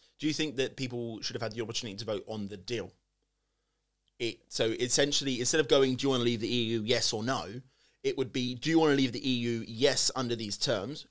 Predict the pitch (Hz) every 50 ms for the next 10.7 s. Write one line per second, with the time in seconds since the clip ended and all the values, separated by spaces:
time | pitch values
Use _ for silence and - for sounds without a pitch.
0 | _ _ 120 120 117 117 117 120 113 110 107 110 110 107 107 110 101 90 90 90
1 | - _ _ _ _ _ _ - 127 131 123 117 120 - 147 135 135 139 135 123
2 | 131 110 - 123 117 113 107 107 98 - 123 117 113 107 104 98 - 107 110 98
3 | 113 113 113 117 113 110 110 113 113 107 104 101 - - 104 98 - - 110 107
4 | 104 101 98 98 92 92 _ _ _ _ _ - 143 147 147 - 143 147 151 151
5 | 151 147 - 127 135 143 143 147 139 139 135 135 - 131 123 120 - 131 131 127
6 | - 117 107 - 123 113 113 123 117 113 113 107 110 113 101 107 92 98 107 -
7 | - 135 117 - 127 - 139 147 143 139 120 110 131 104 107 120 113 120 127 123
8 | 120 123 - - 127 139 175 196 - - _ _ _ _ _ _ _ _ _ 127
9 | 117 110 - - - _ _ _ _ _ _ _ _ _ _ _ _ _ _ _
10 | 127 - 147 139 143 - 143 135 - 135 120 117 113 -